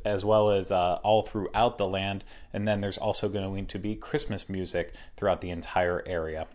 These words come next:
So there's even another secret that was mentioned, but I promised that I wouldn't share it because they don't know if it's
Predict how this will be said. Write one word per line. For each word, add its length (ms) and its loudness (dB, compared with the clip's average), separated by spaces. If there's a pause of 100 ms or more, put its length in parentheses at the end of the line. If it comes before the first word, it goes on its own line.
(120)
So 180 0
there's 300 0
even 240 4
another 340 4
secret 440 -2
that 160 2
was 600 2
mentioned, 540 0 (320)
but 160 8
I 80 -2
promised 560 2
that 180 6
I 80 4
wouldn't 480 2
share 300 0
it 120 -4
because 400 -4
they 120 -2
don't 240 0
know 200 4
if 120 0
it's 140 -8